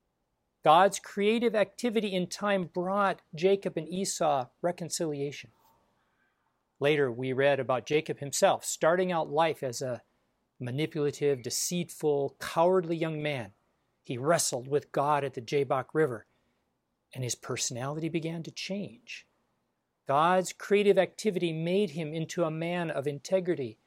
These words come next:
and moral courage and compassion.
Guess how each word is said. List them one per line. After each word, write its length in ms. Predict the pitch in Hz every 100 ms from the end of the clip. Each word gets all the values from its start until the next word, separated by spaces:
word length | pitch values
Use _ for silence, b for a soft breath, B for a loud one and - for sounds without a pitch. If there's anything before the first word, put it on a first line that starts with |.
| _ _ _ _ _
and 240 | 127 131 143
moral 480 | 175 180 175 151 -
courage 760 | - 160 160 143 117 - - -
and 140 | 127
compassion. 720 | - 117 - 147 131 - 113